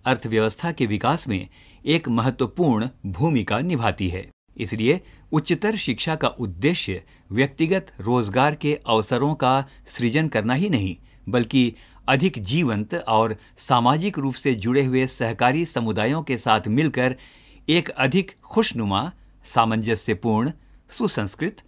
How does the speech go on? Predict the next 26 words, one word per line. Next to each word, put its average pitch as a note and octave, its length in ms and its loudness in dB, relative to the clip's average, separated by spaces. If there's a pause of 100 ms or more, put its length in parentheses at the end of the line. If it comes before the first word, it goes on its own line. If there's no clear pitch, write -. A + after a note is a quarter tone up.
(240)
उत्पादक, B2+ 600 0 (300)
अभिनव, B2 400 0 (340)
प्रगतिशील A#2+ 680 -2
और A#2 320 2 (300)
समृद्ध D3+ 500 2
राष्ट्र B2 500 0
का G#2 240 -4
प्रतिनिधित्व A#2 800 -2
करना G2 320 -4
है। F2 200 -10 (960)
नाइन D3 280 4
पॉइंट G#2+ 440 -2 (200)
टू, B2+ 160 0 (1000)
वर्तमान C#3+ 520 2
में G2 220 -4 (260)
भारत D3+ 400 0
की D#3+ 180 -2 (100)
उच्चतर E3 460 -2
शिक्षा D3 420 -2
प्रणाली A#2+ 480 0
की C3 260 4
कुछ C#3+ 300 -4
एक D#3 240 -2
समस्याओं C3 500 -2
में A#2+ 160 0
से A#2 300 -2